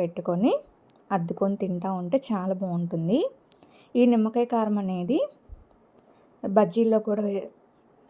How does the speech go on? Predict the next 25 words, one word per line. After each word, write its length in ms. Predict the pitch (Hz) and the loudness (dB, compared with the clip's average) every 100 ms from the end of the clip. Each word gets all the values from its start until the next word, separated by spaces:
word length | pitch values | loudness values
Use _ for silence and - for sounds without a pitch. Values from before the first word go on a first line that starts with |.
| - | 0
సైడ్గా 460 | 202 185 180 208 185 - _ 208 | 2 2 2 0 0 -4 _ -2
నంచుకొని 400 | 185 175 - 196 196 | -2 -2 -4 -4 -2
తింటే 180 | 214 226 | -2 -2
చాలా 160 | 202 180 185 | 0 0 0
బాగుంటుందండి. 680 | 175 190 214 185 185 202 214 | 0 0 -2 -2 -2 -4 -4
అంటే 200 | 180 175 202 - - _ _ - - - 214 | -2 0 -2 -4 -12 _ _ -20 -12 2 4
డిప్ 180 | 226 - | 4 2
చేసుకొని 340 | 214 208 202 190 | 0 0 -2 0
తింటే 160 | 202 247 | -2 -2
చాలా 120 | 214 185 175 | -2 -2 -2
బాగుంటుంది. 580 | 175 185 180 170 185 339 480 _ _ - - _ _ _ _ - | -2 -4 -4 0 2 2 -2 _ _ -20 -20 _ _ _ _ -6
చాలా 260 | 220 185 196 202 | -2 0 2 2
అంటే 120 | 220 220 | -2 -4
చాలా 180 | 190 190 | -4 -4
సూపర్గా 400 | - 185 175 185 180 | -2 -4 -2 0 -2
వచ్చినాయి 300 | 180 196 190 | -2 -4 -2
అనమాట. 280 | 180 175 190 262 294 | -2 -2 0 0 2
డెఫినెట్గా 360 | 240 - 185 196 | 0 -2 -2 0
ఒకసారి 220 | 190 196 180 | 2 -2 -2
ట్రై 160 | 180 170 | 0 0
చేసి 180 | 196 196 | -2 -4
చూడండి, 300 | 208 180 185 208 | -2 -2 0 -2
మీకు 160 | 180 165 | -2 -2
కూడా 120 | 190 175 | -2 -2
నచ్చుతుంది. 560 | 175 - 196 180 208 | -6 -6 -4 0 4